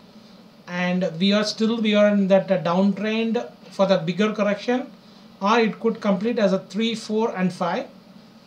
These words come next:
So exactly what I'm thinking is it could be a fifth wave.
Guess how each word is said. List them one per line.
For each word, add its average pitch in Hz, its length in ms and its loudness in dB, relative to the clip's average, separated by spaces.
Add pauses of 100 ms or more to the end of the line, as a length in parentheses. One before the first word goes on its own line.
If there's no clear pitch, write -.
So 208 140 -2
exactly 214 600 0 (640)
what 196 260 2
I'm 214 260 0
thinking 220 400 0
is 208 160 0
it 202 300 -6
could 185 140 -2
be 214 140 2
a - 20 0
fifth - 320 -8
wave. 208 260 -2